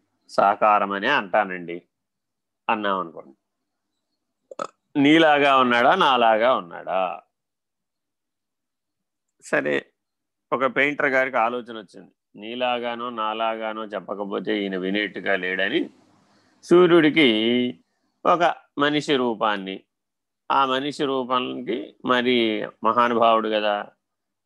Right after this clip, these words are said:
జగద్-, జగద్రక్షకుడు కదా, జగత్ సాక్షి కదా, ఓ కిరీటం, మంచి ఆభరణాలు, మంచి పట్టు పీతాంబరం, ఓ బొమ్మ గీశాడు. ఆ తర్వాత ఏమైంది? ఆయన ఏకచక్ర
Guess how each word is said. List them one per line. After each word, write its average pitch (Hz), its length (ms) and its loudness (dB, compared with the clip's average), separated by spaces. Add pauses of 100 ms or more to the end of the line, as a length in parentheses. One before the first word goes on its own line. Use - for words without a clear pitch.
(160)
జగద్-, 110 480 -2
జగద్రక్షకుడు 110 760 0
కదా, 98 320 0
జగత్ 104 340 -2
సాక్షి 98 460 -4
కదా, 92 340 -4 (440)
ఓ 131 140 0
కిరీటం, 107 600 -2 (340)
మంచి 120 260 -4
ఆభరణాలు, 98 840 0 (220)
మంచి 110 240 -8
పట్టు 101 280 -2
పీతాంబరం, 95 760 -4 (1080)
ఓ 175 160 2
బొమ్మ 127 240 0
గీశాడు. 107 420 -6 (1400)
ఆ 151 60 4
తర్వాత 147 340 2
ఏమైంది? 123 680 -10 (840)
ఆయన 185 260 0 (880)
ఏకచక్ర 170 800 -4